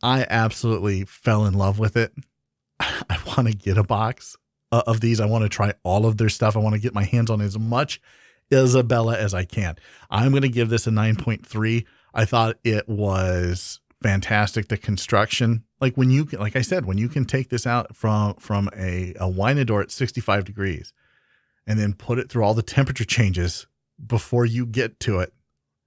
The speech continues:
you know, in such a short amount of time, and it doesn't just start unraveling and it doesn't blow up in your hand, you know that you've got a quality cigar.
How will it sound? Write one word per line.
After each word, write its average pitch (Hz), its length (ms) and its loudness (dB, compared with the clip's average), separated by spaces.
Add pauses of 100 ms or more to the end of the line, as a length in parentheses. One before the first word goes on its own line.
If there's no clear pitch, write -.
(240)
you 120 120 2
know, 98 160 2
in 92 80 -2
such - 260 -2
a 110 60 0
short 113 320 2
amount 98 240 0
of 87 80 -6
time, 113 460 -2
and 107 120 0
it 107 100 -6 (120)
doesn't 120 420 2
just 113 240 -2
start - 400 0
unraveling 113 800 2 (880)
and 113 100 2
it 104 160 -2
doesn't 110 380 0
blow 107 240 2
up 107 180 0
in 113 60 2
your 98 160 0
hand, 110 380 0 (580)
you 123 160 2
know 123 260 4
that 131 160 -2
you've 107 160 -6
got 101 180 0
a 110 40 -2
quality 90 500 -4
cigar. 90 600 -6